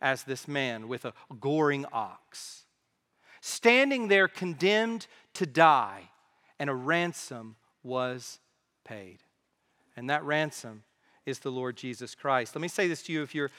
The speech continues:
a child here this morning, you're not a Christian, you haven't trusted in Christ for yourself, understand that this is the gospel, that Jesus came to die for our sins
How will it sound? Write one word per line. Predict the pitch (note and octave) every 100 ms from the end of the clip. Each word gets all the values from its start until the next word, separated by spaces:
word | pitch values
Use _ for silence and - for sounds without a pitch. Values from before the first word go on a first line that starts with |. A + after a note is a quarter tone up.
| - -
a |
child | C3 D#3+ E3 F#3 E3
here | F3+ F#3+ G3+ - _ _
this | D#3 -
morning, | E3+ F#3+
you're | D3+
not | D3+ D#3+
a |
Christian, | - F3 - G#3 G#3
you | D3+
haven't | B2 D3+ D3+
trusted | F3 - F#3
in | F3
Christ | - E3+ F3
for | -
yourself, | E3+ - F3 F#3+
understand | F#3+ - A3 A3
that | F#3
this | E3 F3+
is | F#3+
the | G3+
gospel, | F#3 F#3+ G#3+ - C3 A#2 - - -
that | E3
Jesus | C#3 G3 G#3 A#3+
came | - A3 A3 C#3+ A#2 - - -
to | D3
die | E3 F3+ A3
for | B3 A#3+ A3 A3
our | F3+ G3+ G3+ F#3+
sins | - - - G3+ F#3 C3 A2 A2+